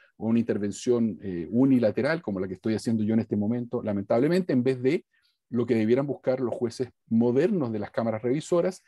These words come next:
generar contradictorios por la vía de dar espacios pequeños para luego plantear las preguntas sobre las cuestiones fácticas o jurídicas claves en la revisión, me refiero en la apelación.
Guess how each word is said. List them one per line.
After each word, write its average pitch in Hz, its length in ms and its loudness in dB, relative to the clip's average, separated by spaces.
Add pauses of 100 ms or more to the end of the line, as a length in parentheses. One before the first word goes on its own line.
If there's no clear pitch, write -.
(260)
generar 120 420 2
contradictorios 143 760 -2
por 117 120 -4
la 101 80 2
vía 117 240 2
de 104 60 2
dar 117 240 0 (100)
espacios - 460 -12
pequeños 160 480 -4 (480)
para 120 180 2
luego 160 480 2 (520)
plantear 127 440 4
las 165 140 -2
preguntas 120 480 -2
sobre 117 180 0
las 101 80 -4
cuestiones 120 460 -4
fácticas - 640 -6
o - 60 -8
jurídicas 117 440 0
claves 123 420 2
en 107 100 -2
la 101 100 0
revisión, 104 400 0
me 123 80 0
refiero 110 460 -2 (260)
en 101 180 -2
la 95 140 0
apelación. 92 600 -2